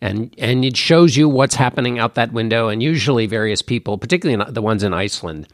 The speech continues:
have some incredibly pleasing music playing in the background. It, it just cycles through these incredible views of the world.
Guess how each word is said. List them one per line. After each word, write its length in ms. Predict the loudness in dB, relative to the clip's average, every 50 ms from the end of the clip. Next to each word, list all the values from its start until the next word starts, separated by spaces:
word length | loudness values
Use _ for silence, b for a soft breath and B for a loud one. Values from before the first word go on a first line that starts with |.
| b b b b b b
have 280 | -4 -2 -2 -2 -4
some 360 | -4 -2 -2 -2 -2 -2 -4 -6
incredibly 560 | -8 -10 -10 -4 -2 -2 -2 -2 -4 -6 -8
pleasing 640 | -8 -8 -8 -6 -6 -4 -4 -4 -4 -4 -6 -8 -10 -10
music 400 | -8 -6 -6 -4 -6 -6 -8 -8
playing 280 | -6 -4 -4 -4 -4
in 80 | -4 -6
the 40 | -6
background. 640 | -6 -6 -6 -6 -6 -8 -8 -8 -8 -8 -10 -12 -16 b b b b b b b b b b
It, 220 | -6 -6 -6 -4
it 220 | -4 -4 -4 -2
just 300 | -2 -2 -2 -2 -4 -8 _ _ _ _ _ _ _ -8
cycles 560 | -4 0 2 2 2 4 2 2 0 0 2
through 320 | 4 6 6 6 6 4 4
these 240 | 2 0 0 0
incredible 720 | -2 -4 -4 -4 -2 0 0 2 2 2 0 0 0 0 -2
views 380 | -2 -2 -2 0 0 0 -2
of 100 | -2 -4
the 60 | -4 -2
world. 460 | -2 0 0 0 0 -2 -4 -6